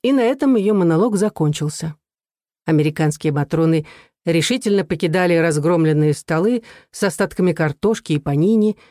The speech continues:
с нетерпением предвкушая подлинный Йоркшир, аббатство Фаунтейнс и ферма Эмердейл. Внезапно всё вокруг стало каким-то грустным и усталым. Несмотря на все усилия Лис, она чувствовала,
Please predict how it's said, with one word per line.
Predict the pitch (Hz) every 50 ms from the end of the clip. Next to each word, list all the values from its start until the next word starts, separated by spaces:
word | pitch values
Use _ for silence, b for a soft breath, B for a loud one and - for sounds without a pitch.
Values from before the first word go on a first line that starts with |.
| b b _ -
с | - - -
нетерпением | 190 156 - 180 160 151 240 262 262 254 254 226
предвкушая | - 202 170 - - - 196 - - 202 214 220 214 202 - b b b b - -
подлинный | 196 208 208 175 185 196 185 185 180 180 180 175
Йоркшир, | 160 160 196 202 165 147 - - - 151 147 - - _ _ _ _ _ _ _
аббатство | - 147 143 143 143 139 - - - 147
Фаунтейнс | - - 170 190 208 208 202 - 202 196 196 196 - - - - b b b b
и | b 165
ферма | 151 - 175 180 190 180 180 180 175 160 _ -
Эмердейл. | 180 170 151 151 151 135 135 147 143 143 147 147 143 - _ _ _ _ _ _ _ _ _ -
Внезапно | - 175 165 175 226 233 226 226 208
всё | - - - 220
вокруг | 208 214 202 - 220 214 -
стало | - - 208 208 214 208
каким-то | - 202 - - 214 208 - - 202 165
грустным | 156 160 170 208 247 240 - - - 233 233 226 220 226 _ -
и | 208
усталым. | 208 185 - - - - 165 156 151 156 160 151 - _ _ _ _ _ _ _ _ _ _ _ _ _ _ -
Несмотря | 190 175 - - - 196 - 208 202
на | 196 208
все | 190 - - 214 202
усилия | 190 190 - - - 190 175 170 175 175 180
Лис, | 214 240 220 -
она | 190 175 185 185
чувствовала, | 185 - - 220 - - - 185 190 190 180